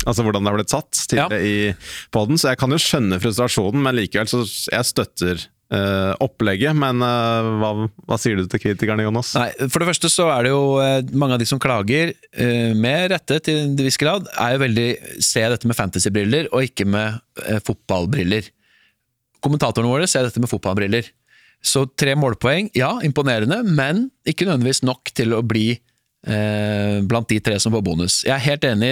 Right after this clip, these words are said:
Speaker 2: nå har jeg sett mye av den kampen mot Brann, og at Sinkernagel, eller Saltnes, absolutt burde hatt bonus. Ja, Junker, tre mål, vanskelig å komme utenom der. Jens Petter Hauge er jo definitivt blant de beste i, eh, i kampen.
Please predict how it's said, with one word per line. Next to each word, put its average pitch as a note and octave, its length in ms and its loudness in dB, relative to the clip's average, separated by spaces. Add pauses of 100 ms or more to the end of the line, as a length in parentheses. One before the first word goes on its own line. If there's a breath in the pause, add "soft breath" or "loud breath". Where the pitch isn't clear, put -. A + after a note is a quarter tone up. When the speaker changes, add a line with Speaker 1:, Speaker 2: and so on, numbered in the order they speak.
Speaker 2:
nå B2 100 2
har A#2+ 180 0
jeg - 80 0
sett - 320 -2 (580 loud breath)
mye B2 280 2
av G2+ 80 2
den G#2+ 120 0
kampen G2 240 0
mot G#2 120 2
Brann, B2 340 0
og A2 440 0
at G#2+ 100 -4
Sinkernagel, G#2 640 0
eller A#2 160 0
Saltnes, A2 680 0
absolutt A2 400 -2
burde A2 200 0
hatt G#2 60 -8
bonus. A2+ 320 0
Ja, B2 200 0
Junker, A#2+ 560 0
tre A2 240 0
mål, A#2 240 2
vanskelig A2+ 300 -2
å - 40 -20
komme A2+ 180 0
utenom G2+ 200 -2
der. C3+ 280 0 (280 loud breath)
Jens B2 100 0
Petter A#2 280 -2
Hauge G2+ 180 0
er A2 160 0
jo G2+ 80 0
definitivt A#2 640 -2
blant G#2+ 160 -2
de A#2 80 0
beste A2+ 500 0 (480 loud breath)
i, A2 480 2
eh, G#2 320 0
i A#2+ 80 0
kampen. C3+ 560 0